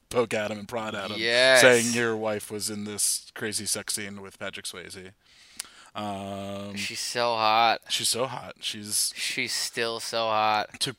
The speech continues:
Speaker 1: quote Daddy Gosling, "She's a fancy face."
Speaker 2: She is a fancy face.
Speaker 1: She's a fancy face.
Speaker 2: She, I think, I believe she is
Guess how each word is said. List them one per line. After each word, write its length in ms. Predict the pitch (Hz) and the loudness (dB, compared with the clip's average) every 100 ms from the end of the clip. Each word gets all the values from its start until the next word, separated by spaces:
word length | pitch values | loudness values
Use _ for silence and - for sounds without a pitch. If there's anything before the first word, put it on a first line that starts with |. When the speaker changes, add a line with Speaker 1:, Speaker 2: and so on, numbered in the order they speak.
| - | -8
Speaker 1:
quote 380 | - 147 135 - _ _ _ 107 - | 0 2 2 -2 _ _ _ -20 -6
Daddy 260 | 135 123 117 | -2 0 0
Gosling, 600 | 123 127 - 113 110 104 | 6 6 6 0 -4 -4
"She's 240 | - 113 | -4 -4
a 40 | 110 | -8
fancy 320 | 117 120 104 | -8 -6 -8
face." 400 | 101 98 - - - | -6 -6 -6 -8 -8
Speaker 2:
She 180 | - 151 | -2 0
is 140 | 156 | 0
a 20 | 127 | 0
fancy 240 | 147 139 | -2 -2
face. 260 | 147 147 110 | 2 4 2
Speaker 1:
She's 180 | 110 110 | -4 -8
a 60 | |
fancy 260 | 117 117 110 | -10 -10 -8
face. 100 | - | 0
Speaker 2:
She, 220 | - 190 | 4 10
I 100 | 170 | 12
think, 140 | 170 | 12
I 80 | 135 | 8
believe 200 | 147 214 | 6 4
she 260 | - 208 180 | 2 4 6
is 560 | 180 175 160 143 127 | 8 8 6 0 -6